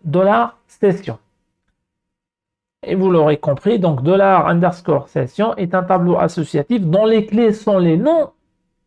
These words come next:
des variables de la session et les valeurs, c'est les valeurs des variables de session. Donc la fonction session underscore start doit être invoquée,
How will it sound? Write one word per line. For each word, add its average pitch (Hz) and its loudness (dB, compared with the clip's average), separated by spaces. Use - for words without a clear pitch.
des 165 0
variables 202 2
de 143 0
la 139 2
session 226 -4
et 247 2
les 240 2
valeurs, 190 2
c'est - -4
les 214 2
valeurs 151 -2
des 214 0
variables 214 0
de 214 -2
session. 196 -4
Donc 185 0
la 240 2
fonction 247 -2
session 220 -4
underscore 190 0
start 269 -4
doit 208 0
être 214 -6
invoquée, 202 -2